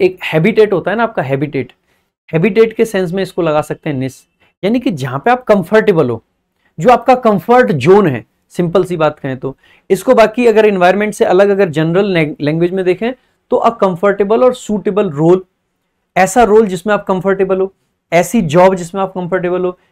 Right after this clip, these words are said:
ऐसा way of life, जीने का तरीका जिसमें आप कंफर्टेबल हो, वही आपका क्या कहलाएगा? निश कहलाएगा। आगे देखेंगे एलियास। एलियास basically क्या होता है? अज्यूम्ड नेम। खास करके ये अज्यूम्ड नेम होते हैं, बड़े-बड़े जो कवि होते थे ना, कवियों के नेम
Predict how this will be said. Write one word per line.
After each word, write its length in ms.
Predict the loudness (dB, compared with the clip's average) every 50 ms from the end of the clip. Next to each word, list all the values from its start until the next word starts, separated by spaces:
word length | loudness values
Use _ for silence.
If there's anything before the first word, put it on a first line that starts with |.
| _ _ -4
ऐसा 300 | -4 -4 -2 0 0 0 0
way 200 | 0 2 2 4
of 220 | 4 2 0 -2 -2
life, 240 | -2 0 0 -2 -4
जीने 280 | -4 -6 -4 -4 -2
का 100 | -2 -4 -2
तरीका 320 | -4 -4 -6 -4 -4 -6
जिसमें 260 | -6 -6 -10 -6 -6 -6
आप 140 | -6 -6 -8
कंफर्टेबल 520 | -10 -8 -6 -6 -6 -4 -4 -4 -4 -4
हो, 60 | -2
वही 140 | -2 -2 -2
आपका 240 | -2 -4 -6 -8 -10
क्या 120 | -10 -10
कहलाएगा? 480 | -10 -8 -8 -6 -6 -6 -6 -6 -8 -8 _ _ _ _ _ _ -10
निश 280 | -6 -6 -6 -6 -6
कहलाएगा। 460 | -8 -10 -8 -8 -8 -12 -14 -16 -16 -18 _ _ _ _ _ _ -6
आगे 180 | -4 -2 -2 -2
देखेंगे 400 | -4 -6 -6 -8 -8 -8 -8 -8 -6
एलियास। 500 | -6 -4 -2 -2 -2 -2 -4 -6 -10 _ -10
एलियास 320 | -6 -4 -2 -2 -2 -2
basically 420 | -6 -8 -8 -8 -8 -6 -6 -6 -4
क्या 100 | -4 -4
होता 180 | -4 -6 -8
है? 60 | -6 -4
अज्यूम्ड 420 | -2 -2 0 0 0 0 -2 -2
नेम। 220 | -4 -6 -8 -10 -12 _ _ _ _ _ _ _ _ _ _ -4
खास 260 | 0 0 0 0 -2
करके 260 | -8 -8 -6 -4 -2
ये 120 | 2 4 4
अज्यूम्ड 360 | 2 2 0 -2 -2 -2 -2
नेम 180 | -2 -2 -2
होते 220 | -4 -4 -4 -4 -2
हैं, 60 | -2
बड़े-बड़े 360 | 0 0 0 2 2 2 2 2
जो 120 | 0 -6 -8 _ 0
कवि 220 | 0 2 2 2
होते 260 | 2 2 2 0 -2
थे 140 | -4 -4 -4
ना, 160 | -4 -4 -6 -6 _ _ _ _ _ _ _ _ _ _ _ _ 2
कवियों 300 | 2 2 4 4 2 2
के 120 | 0 0
नेम 280 | 0 0 0 -2 -2